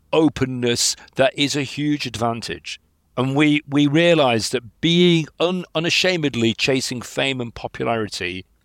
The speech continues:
for Kevin was very important. And consistency in what, in everything that we did was a really important part of that.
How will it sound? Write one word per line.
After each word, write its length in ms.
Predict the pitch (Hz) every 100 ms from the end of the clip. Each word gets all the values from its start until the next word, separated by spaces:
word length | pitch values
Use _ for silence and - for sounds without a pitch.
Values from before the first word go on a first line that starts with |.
| _ _
for 160 | -
Kevin 540 | - 127 104 95 90 120
was 120 | 110
very 200 | 110 104
important. 420 | 101 107 92 95 - _ -
And 140 | 131
consistency 1200 | - 139 - - 226 - 147 107 - 98 98 127 -
in 300 | 127 123 120
what, 180 | 135 - 135
in 160 | 131
everything 460 | 131 143 151 - 131
that 80 | 127
we 160 | 120
did 540 | 107 143 120 95 107 120 _ _ -
was 220 | 123 120
a 60 |
really 280 | 120 127 123
important 640 | 120 104 113 113 104 98 - _ _
part 320 | - 107 98 95
of 120 | -
that. 240 | 82 90